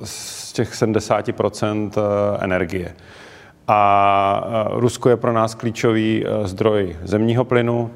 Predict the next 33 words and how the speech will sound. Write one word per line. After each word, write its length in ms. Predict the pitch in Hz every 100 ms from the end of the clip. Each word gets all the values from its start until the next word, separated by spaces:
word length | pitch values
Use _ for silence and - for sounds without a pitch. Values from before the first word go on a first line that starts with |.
| -
dovážíme 440 | 98 98 98 98 98
sto 140 | -
procent 460 | - 107 - 110 110
plynu, 400 | 110 107 104 104 - - -
u 100 | -
ropy 240 | 110 104 104
je 80 | 98
to 100 | 104
asi 180 | 92
jako 180 | 104 110
třetina. 600 | 104 101 98 113 110 110 110 - - - -
A 640 | - 110 101 101 101 98 98 - 160 - -
čtyřicet 500 | - 135 120 127 120
procent 320 | 120 110 120
veškeré 360 | 113 117 120 117
spotřeby 460 | - 110 - 107
zemního 380 | 104 107 107 110
plynu 420 | 107 107 107 104
v 100 | 101
Evropě 320 | 101 101 95
se 160 | 98 104
kryje 440 | - 98 98 95
dovozy 340 | 92 90 95 92
z 60 |
Ruska. 400 | 92 87 - 80 78 - _ - _
A 80 | -
to 140 | - 113
je 220 | 107 107
vlastně, 320 | 104 95 110
řekl, 320 | 104 - 107 107 -
to 80 | -
je 80 | 113
ta, 260 | 117 107